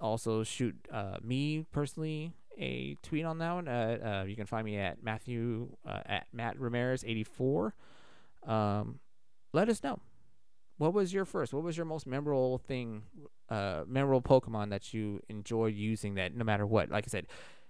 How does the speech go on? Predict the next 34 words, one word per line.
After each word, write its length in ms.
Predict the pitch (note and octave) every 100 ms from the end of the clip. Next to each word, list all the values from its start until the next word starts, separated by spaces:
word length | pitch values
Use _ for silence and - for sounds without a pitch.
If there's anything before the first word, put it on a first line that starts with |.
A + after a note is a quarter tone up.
| - - -
um, 280 | G#2 D#2+
it 80 | G#2+
doesn't 260 | C#3+ C#3+ G2+
matter 200 | B2 A#2+
if 100 | A2+
it 80 | G#2+
was 340 | F#2 - - -
top 360 | - C#3 B2+ - - -
of 140 | B2
the 80 | G2
line, 360 | G2 C3+ D3 C#3+
if 100 | C3+
it 80 | G#2
was 160 | G2
fantastic, 720 | - F#2+ G2+ C3+ B2+ - C3
or 100 | A2
if 100 | A2
it 60 | A2
was 160 | G#2+ A2
just, 280 | B2+ - - - - - - - - -
it, 60 |
it, 380 | A2+ D3+ D3 D#3+
it 40 | C#3+
was 180 | C#3+
just 220 | F3 D#3 -
that 180 | B2+
sentimental 400 | - B2 A#2 A2+
value. 340 | G#2 G2 F#2 F#2
What 180 | C3 C#3
was 160 | E3 C#3
that 180 | A2+
one? 280 | F2+ A2 G2+
I 80 | G2+
mean, 240 | A2+ A2